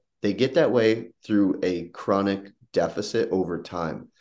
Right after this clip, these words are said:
So why is the purposeful dieter somehow immune to those same results?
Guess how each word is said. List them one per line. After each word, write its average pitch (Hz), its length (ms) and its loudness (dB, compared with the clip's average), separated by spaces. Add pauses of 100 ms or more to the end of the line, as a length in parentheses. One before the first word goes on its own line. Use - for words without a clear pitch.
(420)
So 120 180 4
why 98 380 2
is 127 220 -2
the - 80 -6
purposeful 98 640 -4
dieter 90 640 0
somehow 104 560 -2
immune 95 600 0
to 95 100 -6
those 85 320 -4
same 82 200 -2
results? 90 600 -2